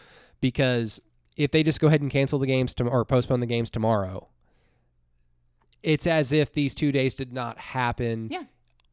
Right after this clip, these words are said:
Speaker 1: in a schedule sense. They can just, in theory, start back up at a later date with all the game fives that were supposed to take place today, and then,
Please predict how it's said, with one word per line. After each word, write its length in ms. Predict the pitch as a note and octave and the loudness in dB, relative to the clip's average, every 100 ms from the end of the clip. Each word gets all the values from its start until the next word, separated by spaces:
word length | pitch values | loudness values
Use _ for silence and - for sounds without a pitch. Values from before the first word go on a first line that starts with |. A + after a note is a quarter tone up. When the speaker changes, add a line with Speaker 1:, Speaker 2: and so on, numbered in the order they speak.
| _ _ _ - | _ _ _ 0
Speaker 1:
in 180 | D3 | 2
a 120 | C#3 B2 | 4 2
schedule 560 | - C3+ B2+ A2+ G#2 | 0 2 4 2 0
sense. 360 | F#2+ G#2+ G2+ - | -4 -8 -10 -4
They 160 | C3+ | -2
can 180 | C3 C3+ | 0 2
just, 240 | C3 B2+ C3 | 2 2 0
in 160 | A#2 | -4
theory, 640 | - D3+ C#3+ C3+ B2 A2+ - - - | -2 0 4 4 2 0 -6 -18 -18
start 400 | - D3 C#3 C#3 | -2 0 0 0
back 220 | B2+ B2 | 0 0
up 140 | B2 | 0
at 80 | A#2+ | 0
a 60 | A2 | 0
later 340 | A2+ A#2 G#2+ | 2 2 0
date 520 | G2+ D3 C#3 A2+ - - _ _ - | 2 4 4 2 -6 -18 _ _ -4
with 220 | C3 C#3 | -2 2
all 140 | C3 | 2
the 100 | A#2+ | 2
game 280 | A2+ A#2+ A#2 | -2 -2 -2
fives 360 | A#2+ A#2 A2 A2+ | 0 0 0 -4
that 120 | A#2 | -6
were 100 | A2 | -6
supposed 240 | A#2+ A2+ | -6 -6
to 60 | G#2+ | -6
take 260 | A#2+ A2+ | -4 -6
place 280 | - A#2 G#2 | -6 -6 -6
today, 520 | - C3 C#3 C3 B2+ - _ _ _ | -2 4 6 6 4 -2 _ _ _
and 180 | - B2 | -6 2
then, 560 | B2+ A#2+ A#2+ A2+ G#2+ | 4 6 4 2 -2